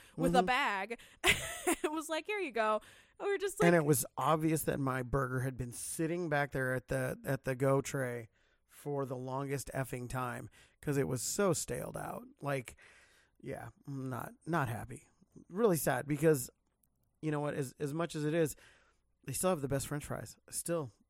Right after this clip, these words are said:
Speaker 2: I
Speaker 1: Yeah.
Speaker 2: still love McDonald's French fries. Ever since Wendy's changed their fries before you were born, Wendy's used to have the best French fries. They used to kick tail in the French fry department.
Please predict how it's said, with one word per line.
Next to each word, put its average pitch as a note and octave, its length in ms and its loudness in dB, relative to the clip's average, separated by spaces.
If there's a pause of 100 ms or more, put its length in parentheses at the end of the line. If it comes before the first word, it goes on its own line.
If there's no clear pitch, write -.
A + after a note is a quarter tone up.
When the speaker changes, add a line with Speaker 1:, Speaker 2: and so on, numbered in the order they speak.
(140)
Speaker 2:
I - 60 -10
Speaker 1:
Yeah. F#4+ 100 -2
Speaker 2:
still E3 220 4 (100)
love D3 200 2
McDonald's D3 380 -4
French D3 200 -12
fries. B2 380 -8
Ever C#3 200 -2
since D#3 440 0 (480)
Wendy's D#3+ 500 2
changed D#3 300 -4
their D3 100 0
fries C#3+ 280 -2
before D3+ 260 2
you C#3+ 180 2
were D3+ 140 6
born, A#2+ 380 0 (580)
Wendy's D3+ 460 0
used D3 160 -4
to D3+ 60 -2
have C#3+ 180 -2
the C#3 60 2
best C#3+ 260 2
French D#3+ 200 -2
fries. B2+ 360 -4 (100)
They E3 80 -4
used F3+ 180 -4
to E3 80 -10
kick - 500 -10
tail F#3+ 340 0
in D#3 100 -6
the D3+ 80 -8
French D#3+ 280 -10
fry D#3 180 -4
department. C#3+ 460 -8